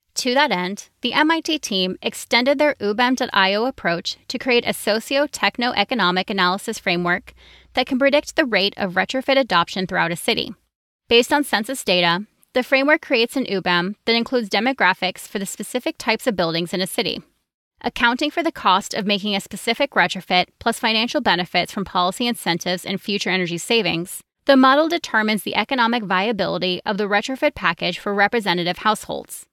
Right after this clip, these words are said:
Sample analyses for two Boston neighborhoods suggest that high-income households are largely ineligible for need-based incentives, or the incentives are insufficient to prompt action.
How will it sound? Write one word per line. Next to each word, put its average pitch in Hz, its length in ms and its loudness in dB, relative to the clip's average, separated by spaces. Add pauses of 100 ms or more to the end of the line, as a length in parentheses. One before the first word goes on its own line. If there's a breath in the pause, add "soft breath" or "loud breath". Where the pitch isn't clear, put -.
(440)
Sample 277 460 0
analyses 190 600 0
for 233 120 2
two 294 320 0
Boston 233 360 2
neighborhoods 175 640 -2 (180 soft breath)
suggest 262 420 2
that 240 120 0
high-income 247 560 0
households 180 680 -2
are 226 100 0
largely 226 500 0
ineligible 175 680 -2
for - 160 -4
need-based 214 500 0
incentives, - 680 -6 (340)
or 262 80 2
the 269 100 6
incentives 302 480 2
are 339 80 4
insufficient 196 680 -2
to - 60 -12
prompt 175 300 -2
action. 202 480 -2